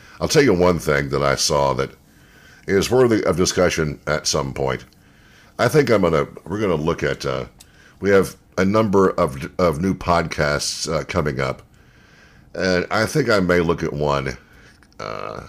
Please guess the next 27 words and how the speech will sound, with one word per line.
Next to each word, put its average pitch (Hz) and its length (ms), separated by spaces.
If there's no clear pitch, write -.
that 78 320
involves 76 800
the 80 160
news 87 420
of 78 200
the 73 80
Mid-South 73 760
and 80 240
things 95 300
like 78 300
this, 64 260
and 78 120
do 85 220
a 78 140
bit 78 200
of 69 140
a, 67 240
a, 64 180
a 78 120
more 78 400
intensive 85 640
look 73 380
at 73 140
some 71 180
of 65 80
these 65 240
things, 67 300